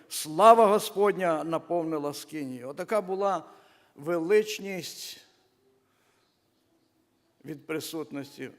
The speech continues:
Божої. Слава храму була саме в присутності Божій. І я хотів би сказати, брати і сестри, це було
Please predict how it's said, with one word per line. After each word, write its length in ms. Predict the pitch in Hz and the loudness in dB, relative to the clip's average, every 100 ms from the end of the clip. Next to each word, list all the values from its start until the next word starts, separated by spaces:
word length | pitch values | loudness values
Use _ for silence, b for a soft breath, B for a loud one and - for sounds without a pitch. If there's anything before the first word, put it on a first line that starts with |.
| _ | _
Божої. 640 | 127 131 120 107 87 - 117 _ _ _ _ _ _ _ _ _ b b b b b - | -14 -10 -10 -12 -18 -20 -20 _ _ _ _ _ _ _ _ _ b b b b b -16
Слава 800 | - 143 160 180 170 165 156 151 _ _ | -14 -6 -2 -2 -2 -4 -6 -12 _ _
храму 520 | - 156 156 151 143 | -10 -6 -6 -6 -8
була 360 | 135 135 139 | -10 -8 -8
саме 340 | 131 139 139 131 | -8 -12 -10 -10
в 100 | 123 _ _ - | -12 _ _ -14
присутності 840 | 131 - 143 143 - 123 - - | -14 -12 -12 -12 -12 -14 -16 -20
Божій. 560 | 117 120 110 101 - _ _ _ b b b b b - | -18 -16 -16 -16 -20 _ _ _ b b b b b -8
І 100 | 175 | -4
я 100 | 202 | -2
хотів 340 | 208 208 240 | -2 -4 -6
би 160 | 214 214 | -4 -6
сказати, 600 | - 175 160 190 180 165 | -6 -8 -6 -8 -6 -8
брати 340 | 160 165 170 | -8 -8 -8
і 60 | 147 | -8
сестри, 520 | 185 175 160 156 151 | -8 -8 -10 -12 -14
це 580 | - 160 170 165 147 95 _ _ _ - | -12 -8 -6 -4 -6 -10 _ _ _ -18
було 500 | 135 160 170 135 | -14 -10 -10 -10